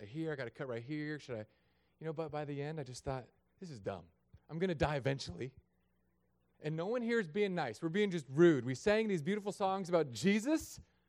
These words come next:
and now we're, like, not acting like Jesus. And they don't have to 'cause not all of them were believers. This is a high school choir.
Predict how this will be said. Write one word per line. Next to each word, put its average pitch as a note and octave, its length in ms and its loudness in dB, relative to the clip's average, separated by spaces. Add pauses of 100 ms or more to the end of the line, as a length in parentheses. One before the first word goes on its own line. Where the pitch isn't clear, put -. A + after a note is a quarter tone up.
(1000)
and D3 100 -4
now F#3 220 0
we're, A3+ 120 4
like, F3 320 4
not G3+ 220 4
acting G#3+ 300 0
like G#3 180 2
Jesus. D3+ 560 0
And F#3 180 2
they B3+ 100 6
don't C#4 120 2
have F#3+ 200 2
to G#3+ 100 -2
'cause G3+ 180 0
not A3+ 240 2
all A3+ 120 4
of - 20 2
them A3 140 2
were G#3 180 4
believers. G#3 560 0
This F#3 220 -2
is F3 120 0
a D#3+ 80 -6
high F3+ 160 2
school G3+ 220 0
choir. G#3+ 360 2